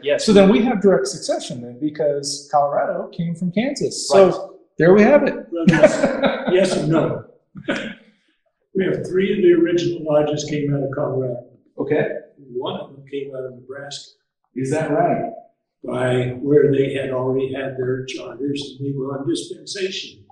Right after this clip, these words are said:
Speaker 3: to that. The lodge that I was telling you about in South Pass, just now, this year, got its charter. It has been a lodge under dispensation for all of those years.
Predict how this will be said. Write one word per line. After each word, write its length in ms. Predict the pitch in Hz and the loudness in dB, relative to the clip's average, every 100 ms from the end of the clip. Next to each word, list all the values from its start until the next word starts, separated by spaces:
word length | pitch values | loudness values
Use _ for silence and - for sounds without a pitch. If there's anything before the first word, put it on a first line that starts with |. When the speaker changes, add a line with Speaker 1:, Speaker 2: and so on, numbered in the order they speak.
| _ - | _ -20
Speaker 3:
to 100 | - | -18
that. 280 | - - _ _ _ _ _ - - _ _ _ _ _ _ _ _ _ _ _ _ | -18 -18 _ _ _ _ _ -20 -20 _ _ _ _ _ _ _ _ _ _ _ _
The 240 | 160 139 131 | -2 -2 -2
lodge 520 | 151 - - - 147 | -2 0 -2 -4 -6
that 160 | 151 147 | -6 -4
I 40 | |
was 180 | 123 - | -4 -4
telling 240 | 160 156 156 | -4 -2 0
you 120 | 151 151 | 0 -2
about 220 | 143 139 | -2 -4
in 80 | - | -6
South 380 | 165 151 - 160 | -6 -8 -8 -6
Pass, 640 | 202 202 151 - - _ _ _ _ _ - | -6 -6 -8 -12 -14 _ _ _ _ _ -4
just 420 | 185 196 - 185 | 0 0 0 -2
now, 340 | 190 139 135 | -4 -2 -2
this 260 | 156 - - | 0 0 0
year, 560 | 175 196 147 135 - - _ - | -2 -2 -2 -4 -8 -14 _ -14
got 160 | 143 143 | -10 -10
its 200 | - - | -10 -10
charter. 360 | 202 - - - _ _ _ _ _ _ _ _ _ | -10 -10 -14 -18 _ _ _ _ _ _ _ _ _
It 180 | 160 139 | -12 -8
has 160 | 143 139 | -6 -4
been 160 | 135 | -4
a 60 | 127 | -4
lodge 340 | 139 139 139 | -2 -2 -2
under 180 | 135 131 | -4 -4
dispensation 960 | 135 139 - - - 156 143 135 117 110 | -4 -4 -4 -8 -6 -4 -4 -4 -10 -16
for 160 | 107 123 | -16 -10
all 240 | 139 180 | -8 -6
of 160 | 330 339 | -8 -12
those 160 | 302 | -10
years. 440 | 330 - - - | -10 -10 -16 -18